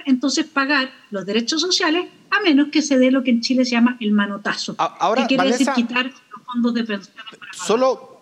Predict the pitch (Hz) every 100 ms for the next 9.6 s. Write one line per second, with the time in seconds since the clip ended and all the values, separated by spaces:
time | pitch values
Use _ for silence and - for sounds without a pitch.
0 | - 220 214 262 - 165 185 233 226 220
1 | 175 143 185 156 117 - - - _ _
2 | - 208 262 247 160 - - _ _ _
3 | 175 165 160 156 - _ - - 175 165
4 | 208 240 190 156 - 214 190 170 165 160
5 | 170 165 147 135 156 165 165 139 - 131
6 | - 190 202 147 147 - - _ - 156
7 | 151 151 160 147 139 - 143 165 139 127
8 | 151 160 139 - 143 - 135 131 120 -
9 | 117 127 190 220 120